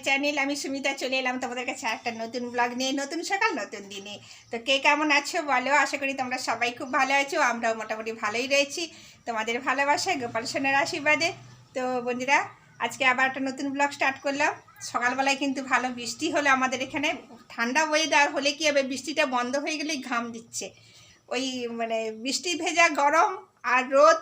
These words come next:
এইরকম করেই চলছে। তো রান্নাবান্না শুরু করেছি, দেখো রান্নাবান্না হচ্ছে। তো এখন বাজে সাড়ে দশটা, আজকে তাড়াতাড়ি রান্না বসিয়ে দিয়েছি। আর এখানে দেখো আমার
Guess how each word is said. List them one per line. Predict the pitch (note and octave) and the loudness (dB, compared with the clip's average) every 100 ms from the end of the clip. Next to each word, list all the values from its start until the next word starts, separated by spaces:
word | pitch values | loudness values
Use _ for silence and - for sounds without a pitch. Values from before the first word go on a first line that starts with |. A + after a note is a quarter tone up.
| - | -4
এইরকম | C#4 C#4 C#4 D4 | -6 -4 -4 -6
করেই | C#4 C#4+ F4+ | -2 -2 -2
চলছে। | C4 A#3+ - G3 G#3+ _ _ _ | -6 -8 -8 -8 -10 _ _ _
তো | A#3+ | 2
রান্নাবান্না | A#3+ A#3+ C4 C4+ C#4+ | 2 2 0 2 2
শুরু | - C#4+ C#4 | 0 -6 -2
করেছি, | D4+ D4 - | 0 0 0
দেখো | C4+ B3+ D4 | 0 0 0
রান্নাবান্না | C4 A#3 A#3+ A#3+ B3 | 0 0 0 0 -2
হচ্ছে। | C4 B3+ - G4 - _ _ _ _ | -4 -8 -2 -2 -2 _ _ _ _
তো | A#3 | 0
এখন | A#3+ D4+ | 0 0
বাজে | C4 B3+ C4+ | 0 2 2
সাড়ে | C#4 B3 B3 | 2 2 4
দশটা, | C#4+ D4 D#4+ | 2 2 0
আজকে | D4 C#4 | 2 0
তাড়াতাড়ি | C4 A3+ A3+ B3 C4+ | -2 -2 -2 -2 2
রান্না | A3 A#3 B3 | 2 2 0
বসিয়ে | A#3 A3+ D4 | 0 -4 -4
দিয়েছি। | C#4 D4 D4 F4 | -2 -2 0 0
আর | A3+ | 0
এখানে | A3+ C4+ B3 | -2 -4 -4
দেখো | A#3+ - | -6 -2
আমার | C#4+ A3+ | -2 -2